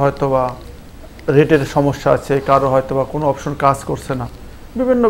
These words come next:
বিষয়ে একটু সমস্যা তো থাকছেই। তো আজকে সর্বোপরি যে বিষয়টি নিয়ে আপনাদের সাথে হাজির হয়েছি, আশা করছি এইখানে যে একটু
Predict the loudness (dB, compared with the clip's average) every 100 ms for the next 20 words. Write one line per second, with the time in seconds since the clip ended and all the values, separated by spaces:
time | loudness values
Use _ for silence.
0 | 2 4 6 6 4 0 -6 -4 -2 -2
1 | -4 -4 -4 -6 -6 -10 -10 -10 -16 -18
2 | -18 -18 -18 -18 -18 -18 -20 -14 0 6
3 | 6 4 2 6 8 8 6 -2 -18 -20
4 | -18 -4 2 4 4 2 4 2 4 2
5 | 2 0 0 0 0 2 2 2 -4 -2
6 | -2 -2 -2 2 2 2 2 2 2 0
7 | -2 -4 -8 -10 -20 -20 -20 -4 4 4
8 | 4 4 4 4 2 2 2 0